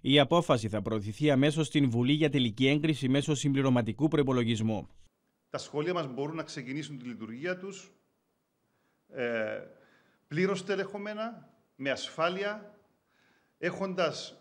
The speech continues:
Speaker 2: όλο το εκπαιδευτικό υλικό που είναι απαραίτητο στη διάθεσή τους.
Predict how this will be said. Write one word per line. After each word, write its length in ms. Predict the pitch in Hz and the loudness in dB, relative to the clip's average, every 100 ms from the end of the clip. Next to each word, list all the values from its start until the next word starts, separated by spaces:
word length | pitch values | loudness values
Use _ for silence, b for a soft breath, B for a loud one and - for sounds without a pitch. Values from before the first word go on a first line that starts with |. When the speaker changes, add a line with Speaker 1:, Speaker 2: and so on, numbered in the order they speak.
| _ | _
Speaker 2:
όλο 300 | - 170 202 | -4 -2 -2
το 80 | 196 | -4
εκπαιδευτικό 600 | - 185 180 180 139 185 | -6 -6 -6 -10 -6 -4
υλικό 300 | 170 143 175 | -2 -4 -8
που 140 | 143 | -6
είναι 180 | 175 175 | -6 -2
απαραίτητο 880 | 156 147 165 147 135 151 123 98 - | 0 0 -2 -6 -8 -6 -6 -8 -16
στη 180 | - 123 | -18 -8
διάθεσή 440 | 113 135 165 208 | -4 -4 -6 -12
τους. 360 | 185 220 - | -12 -12 -14